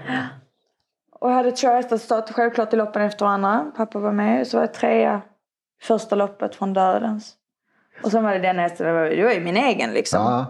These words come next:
Speaker 1: Och han hade ju varit bra, han hade varit sjuk, mycket sjuk. Ehm, så det var väl an-, tredje starten han gjorde på, så det var lång tid han hade varit här också, så jag hade jobbat jättemycket med han. Och jag satt tredje invändigt.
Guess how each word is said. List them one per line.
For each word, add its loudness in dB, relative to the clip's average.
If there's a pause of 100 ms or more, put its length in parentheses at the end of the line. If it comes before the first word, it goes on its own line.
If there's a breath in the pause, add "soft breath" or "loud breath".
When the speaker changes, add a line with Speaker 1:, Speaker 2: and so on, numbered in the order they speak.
Speaker 1:
Och 0
han 2
hade 0
ju 0
varit -2
bra, 2
han 0
hade 0
varit -4
sjuk, -2
mycket -2
sjuk. -4 (1160 loud breath)
Ehm, 2 (800)
så 0
det 4
var 4
väl 0
an-, 0
tredje 0
starten 0
han 4
gjorde 2
på, -2
så -4
det 2
var 2
lång 0
tid 0
han 2
hade 2
varit -4
här 2
också, -2
så -2
jag 2
hade 0
jobbat -2
jättemycket -2
med -4
han. -6 (440)
Och 0
jag 0
satt -4 (260)
tredje 4
invändigt. 0